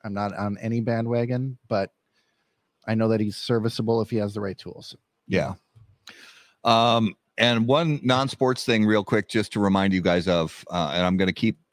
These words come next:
Speaker 2: uh, talking about this for our local Minnesota people, uh, who enjoy fine cigars with the fine distilled spirits. Um, uh, the team at Sodi Cigar and Pipe,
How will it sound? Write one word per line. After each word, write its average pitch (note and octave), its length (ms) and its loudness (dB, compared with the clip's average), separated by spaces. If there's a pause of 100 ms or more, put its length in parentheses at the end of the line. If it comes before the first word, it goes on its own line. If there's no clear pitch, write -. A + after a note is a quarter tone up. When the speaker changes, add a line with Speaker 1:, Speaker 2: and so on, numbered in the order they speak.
(140)
Speaker 2:
uh, F2 320 2
talking G2 280 -2
about F2+ 200 2
this F2 180 0
for F#2 180 0
our E2+ 120 2
local G2+ 380 2
Minnesota F#2+ 500 0
people, C#2+ 420 -6 (400)
uh, D#2+ 180 0
who F#2+ 420 0 (140)
enjoy F#2 400 2
fine F#2 360 -2
cigars E2+ 500 -2
with E2+ 160 -6
the E2+ 80 -8
fine E2+ 420 -2 (180)
distilled E2+ 420 -4
spirits. - 520 -4 (600)
Um, G#2 600 2 (460)
uh, F#2+ 380 0
the G#2+ 120 0
team E3+ 380 2
at A2+ 160 2
Sodi B2+ 400 2
Cigar A2 320 0
and A2+ 120 0
Pipe, - 340 0